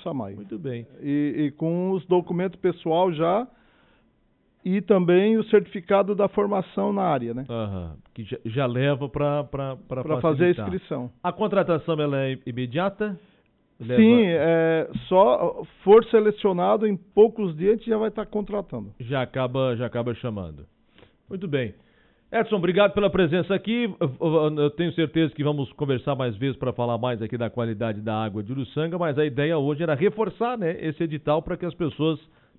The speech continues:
Speaker 2: se atentem e aproveitem esses próximos dias.
Speaker 1: Ó, com certeza, eu agradeço essa oportunidade. Estamos lá à disposição.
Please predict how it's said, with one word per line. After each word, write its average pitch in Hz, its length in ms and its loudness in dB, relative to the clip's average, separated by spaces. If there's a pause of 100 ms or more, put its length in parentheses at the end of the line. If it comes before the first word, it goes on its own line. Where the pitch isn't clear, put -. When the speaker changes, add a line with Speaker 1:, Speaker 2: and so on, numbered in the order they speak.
Speaker 2:
se 190 60 2
atentem 190 440 0
e - 20 2
aproveitem 214 480 0
esses 190 200 -12
próximos 180 480 0
dias. 110 280 -2 (120)
Speaker 1:
Ó, 156 160 0
com 170 220 -4
certeza, 185 460 0
eu 151 80 0
agradeço 165 540 2
essa 180 160 -4
oportunidade. 175 920 -2 (480)
Estamos 180 480 0
lá 185 180 6
à - 20 6
disposição. 180 880 -2